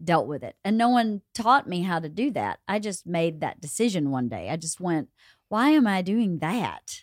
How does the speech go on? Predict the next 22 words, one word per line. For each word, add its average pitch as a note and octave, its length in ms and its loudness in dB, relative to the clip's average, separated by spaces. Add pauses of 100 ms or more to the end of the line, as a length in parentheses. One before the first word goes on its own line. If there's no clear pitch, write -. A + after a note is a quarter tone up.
That's G#3 360 -4
stupid." - 720 -6 (440)
That G#3+ 140 2
was F#3+ 220 0
fifteen A#3 640 2
minutes - 420 0
of D3+ 160 -4
my D#3+ 160 -2
frickin' F#3+ 320 -6
life, F3+ 500 -6
uh, E3 200 -4
if E3+ 100 -4 (160)
not C#3 240 -8
even C#3 200 -6
that D#3 200 -2
long, C3+ 300 0
but C3+ 260 -4
you D#3 160 0
know D3 80 2
what C#3 100 0
I C3+ 60 0
mean. C3+ 240 0